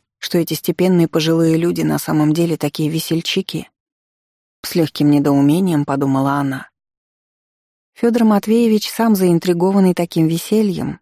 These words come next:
тут же просканировал мысли старейшин. Он улыбнулся, когда понял, что этот смех был вызван неожиданной репликой мрачного, педантичного Борфа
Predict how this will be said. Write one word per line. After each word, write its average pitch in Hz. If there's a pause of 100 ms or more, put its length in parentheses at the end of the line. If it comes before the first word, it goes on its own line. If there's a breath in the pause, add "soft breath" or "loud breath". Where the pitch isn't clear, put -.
(140)
тут 160
же 156
просканировал 160
мысли 160
старейшин. 165 (580)
Он 165
улыбнулся, 156
когда 131
понял, 147
что 147
этот 139
смех 147
был 135
вызван 143
неожиданной 139
репликой 139
мрачного, 139
педантичного 139
Борфа 151